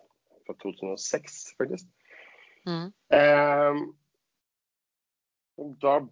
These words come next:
Speaker 1: møtte jeg faktisk, ehm, han som var P T-ansvarlig i Sats Elixia på det tidspunktet, helt tilfeldig gjennom en felles bekjent, over en lunsj,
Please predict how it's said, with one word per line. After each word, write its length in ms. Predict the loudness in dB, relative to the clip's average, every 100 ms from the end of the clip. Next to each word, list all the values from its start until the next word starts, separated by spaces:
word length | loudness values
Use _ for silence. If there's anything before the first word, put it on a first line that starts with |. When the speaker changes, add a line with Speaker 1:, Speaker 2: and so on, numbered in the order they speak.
| _ _ _ _
Speaker 1:
møtte 680 | -4 -2 2 0 -2 _ -12
jeg 200 | -4 -2
faktisk, 460 | -2 -6 -8 -8 -6
ehm, 1200 | -2 0 0 2 0 0 0 -2 -4 -6 -8 -12 -16 -20 _ -20 -14
han 300 | -10 -10 -10
som 340 | -12 -10 -10 -10 -6
var 320 | -2 -2 -4 -12
P 200 | -8 -4 -4 -4
T-ansvarlig 720 | -8 -8 -8 -8 -4 -2 -2 -2 _ _ _ _ -16 -8
i 200 | -6 -4
Sats 280 | -6 -6 -6
Elixia 380 | -6 -8 -8 -6
på 100 | -4
det 180 | -4
tidspunktet, 580 | -6 -10 -8 -6 -2 -2 -4 _ -14 -8
helt 220 | -8 -6
tilfeldig 480 | -8 -2 -2 0 0
gjennom 220 | 0 0
en 160 | -2
felles 320 | -2 -4 -6 -8
bekjent, 460 | -2 -2 -2 -8 -20 _ _ _ _ _ _ -16 -6
over 180 | 0 2
en 140 | 4
lunsj, 540 | 4 2 0 -4 -6